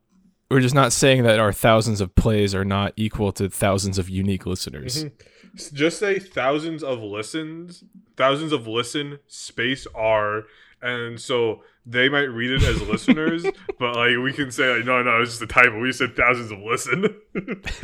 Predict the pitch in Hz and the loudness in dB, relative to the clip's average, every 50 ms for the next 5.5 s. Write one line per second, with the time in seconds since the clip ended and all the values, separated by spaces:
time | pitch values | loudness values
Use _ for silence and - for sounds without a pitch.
0 | - - - - - 214 - - - - 214 - - - - - - 269 - - | -4 -4 -2 0 0 -2 0 2 2 0 0 0 -4 -8 -8 -6 -8 -12 -10 -4
1 | - - 180 170 151 131 139 147 - 170 147 139 151 147 139 - 175 143 143 170 | 0 4 6 8 8 8 6 2 2 2 0 2 2 2 4 6 6 6 6 4
2 | 170 - - 202 - - - 190 - - 339 269 - - - - - - _ _ | 0 0 -8 -10 -8 -4 -2 -4 0 2 2 2 2 0 -10 -12 -12 -12 _ _
3 | - - - - - - - - - _ _ - - _ _ _ _ _ _ _ | -20 -18 -14 -12 -10 -10 -10 -12 -16 _ _ -20 -20 _ _ _ _ _ _ _
4 | _ _ - - - - - - - 131 113 127 127 127 123 117 110 101 - - | _ _ -20 -20 -20 -20 -20 -14 -10 -2 2 2 4 4 2 0 -2 -4 -8 -8
5 | - 110 107 101 - 104 98 107 113 - | -6 -6 -6 -6 -6 -8 -8 -8 -10 -14